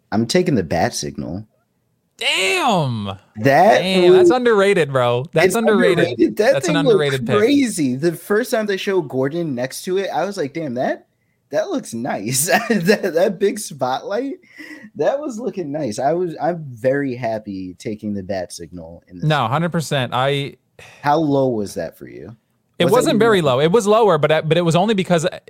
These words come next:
Speaker 2: when I was ranking these, I got to, like, this point, right? And I was
Speaker 1: Mm-hmm.
Speaker 2: like, everything could be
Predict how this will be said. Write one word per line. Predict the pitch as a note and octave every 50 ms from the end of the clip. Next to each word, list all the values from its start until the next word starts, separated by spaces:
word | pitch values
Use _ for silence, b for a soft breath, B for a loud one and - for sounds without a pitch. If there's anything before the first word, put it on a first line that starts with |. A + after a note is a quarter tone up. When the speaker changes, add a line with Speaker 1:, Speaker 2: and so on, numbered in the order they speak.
| _ _ _ _ _ _ _ _ _ _ _ D3+ D3+ D3 - _ -
Speaker 2:
when | D#3+ C#3+ D#3+ D#3+
I | E3 G3+
was | A3+ G3+ D3+
ranking | D3 D3 D3+ D3+ - D3
these, | B2 A2+ G#2+
I | - - C3+
got | C3+ D3+ D#3 D#3
to, | - F3
like, | D#3 C3+ B2+ A2+ E3
this | C3+ C3 B2 -
point, | - - C3+ A#2 G2 F2 -
right? | - G#2 G2+ G#2+ - - _
And | - B2 B2
I | A#2
was | A#2 A#2 G#2
Speaker 1:
Mm-hmm. | B2
Speaker 2:
like, | A2+ A#2 A2+
everything | - C#3 C#3+ E3+ E3 D3 - E3 D3 C#3 B2+
could | - D3 C3 A#2
be | A2 C3 B2+ B2+ B2 A#2+ B2 -